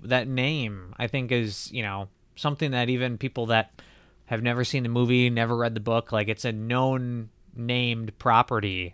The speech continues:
with a really cool title. Um, and actually, I read this book,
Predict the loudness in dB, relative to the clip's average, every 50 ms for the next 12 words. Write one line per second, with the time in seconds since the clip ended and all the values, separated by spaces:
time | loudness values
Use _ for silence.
0 | -14 _ -4 -4 -2 -2 -2 -2 0 2 2 2 2 0 0 0 0 2 2 4
1 | 4 4 4 2 0 -2 -6 -8 -12 _ _ _ _ -20 -20 -20 -14 -10 -6 -4
2 | -2 -2 -4 -4 -6 -10 -12 -12 -14 -14 _ _ -10 -4 0 4 4 4 4 4
3 | 4 4 4 6 4 4 4 4 2 2 2 4 4 4 4 2 -2 -4 -4 -6
4 | -6 0 4 6 6 6 4 2 -2 -14